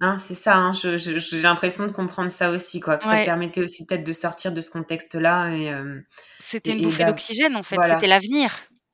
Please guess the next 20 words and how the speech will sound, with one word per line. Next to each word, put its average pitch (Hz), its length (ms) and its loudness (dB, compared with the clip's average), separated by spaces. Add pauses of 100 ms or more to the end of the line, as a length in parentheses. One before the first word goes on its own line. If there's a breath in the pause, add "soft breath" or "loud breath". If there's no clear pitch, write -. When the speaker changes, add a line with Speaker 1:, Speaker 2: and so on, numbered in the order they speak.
(180)
Speaker 1:
Ouais, 165 280 0 (100)
c'est - 160 -10
Speaker 2:
C'était 214 200 0
Speaker 1:
ça. - 0 -
Speaker 2:
l'avenir, 220 640 0
en 165 60 -14
fait. - 340 -8
Speaker 1:
Mmh. 180 120 -2 (580 loud breath)
Ouais, 180 140 -4
Speaker 2:
Et 170 80 4
Speaker 1:
ouais. - 20 -2
Speaker 2:
puis - 180 -2
cet - 200 0
avenir-là, 226 600 2
il 214 160 -6
me 208 140 -4
rattachait 202 440 -2
à 185 60 0
ma 196 140 -2
fille, 311 480 -2